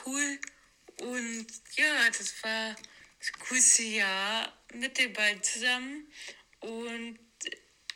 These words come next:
ich bin auf jeden Fall voll froh, dass die da waren, sonst wär's, glaub ich, nicht so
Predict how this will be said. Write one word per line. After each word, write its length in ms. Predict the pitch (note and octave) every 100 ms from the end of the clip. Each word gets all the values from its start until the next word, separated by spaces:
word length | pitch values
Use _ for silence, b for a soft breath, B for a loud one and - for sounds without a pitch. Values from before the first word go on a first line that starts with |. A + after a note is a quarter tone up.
| _ _ - - -
ich 220 | - -
bin 180 | - B3+
auf 140 | B3+ -
jeden 200 | A#3+ A#3
Fall 240 | A3+ A3
voll 380 | G#3 G#3+ A3 A3+
froh, 560 | - - C4 D4 D#4+ E4 B B B -
dass 260 | A#3 - -
die 220 | C4 A#3+
da 340 | C4+ B3 A3+
waren, 360 | A3 A3 A#3 B3
sonst 540 | B3 A#3 A3+ - -
wär's, 300 | A3 G#3 G3+ -
glaub 220 | A3+ A#3
ich, 100 | B3
nicht 260 | C4+ C4
so 100 | C#4